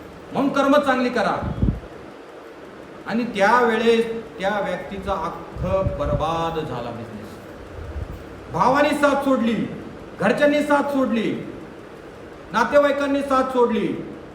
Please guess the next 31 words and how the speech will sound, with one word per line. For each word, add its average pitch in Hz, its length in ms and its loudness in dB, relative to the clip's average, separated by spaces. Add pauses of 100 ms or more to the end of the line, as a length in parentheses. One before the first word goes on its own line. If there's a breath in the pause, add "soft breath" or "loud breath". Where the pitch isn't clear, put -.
(160)
बोलतात 233 320 -2
ना, 254 120 2 (180)
ज्या 226 300 0
वेळेस 220 560 -2 (280)
हातात 208 340 -6
पैसा 190 340 -4
राहत 196 220 -2
नाही, 185 220 -4 (600)
खिशात 220 220 -4
पैसा 214 400 -2
राहत 196 240 0
नाही, 185 200 -2 (320)
सगळे 165 240 -2
मान 180 460 -2
वळून 175 240 0
जातात. 139 320 -4 (800)
आणि 160 120 -8
ज्या 233 220 4
वेळेस 294 200 6
तुमच्या 277 220 4
खिशात 262 220 0
पैसा 233 360 0
आहे 247 120 4
ना, 185 140 -2 (680)
त्यावेळेस 202 340 -2
सगळी 208 280 -2
लोकं 220 180 0
तुमच्या 196 300 -4
जवळ 165 240 0
यायला 143 200 0
लागतात. - 300 -8